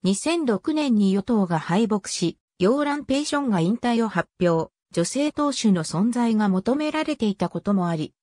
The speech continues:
モナ・サーリンが女性初の社会民主党党首となった。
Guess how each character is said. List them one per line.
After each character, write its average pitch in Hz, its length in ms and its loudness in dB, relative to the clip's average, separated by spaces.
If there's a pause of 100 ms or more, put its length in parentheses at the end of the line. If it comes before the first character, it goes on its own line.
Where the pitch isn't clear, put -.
(160)
モ 170 120 2
ナ・ 240 160 2
サ 294 220 -2
ー 269 80 0
リ 214 140 0
ン 196 60 2
が 170 220 0 (240)
女 156 120 0
性 262 280 0
初 269 280 -4
の 277 120 -2
社 285 180 -4
会 214 260 0
民 190 260 0
主 - 120 -8
党 269 220 2
党 262 180 -2
首 - 160 -8
と 180 120 0
な 165 120 -2
っ - 100 -16
た。 151 200 -4